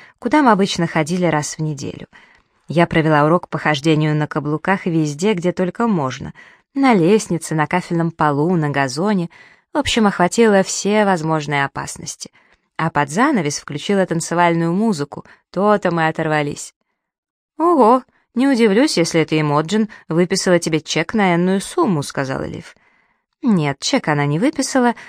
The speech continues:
зато обещала прийти на день открытых дверей», — похвасталась я. «Хочет прослушать твой урок на тему, как соблазнить мужчину,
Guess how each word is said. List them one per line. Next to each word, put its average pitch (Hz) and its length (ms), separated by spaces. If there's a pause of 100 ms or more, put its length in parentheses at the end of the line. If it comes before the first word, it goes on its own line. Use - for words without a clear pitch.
(140)
зато 247 360
обещала 202 560
прийти 196 520
на 165 160
день 185 220
открытых 180 540
дверей», — 175 440
похвасталась 139 720
я. - 160 (560)
«Хочет - 360
прослушать 214 640
твой 220 300
урок 240 320 (220)
на 165 120
тему, 202 360
как 202 280
соблазнить 151 600
мужчину, 143 540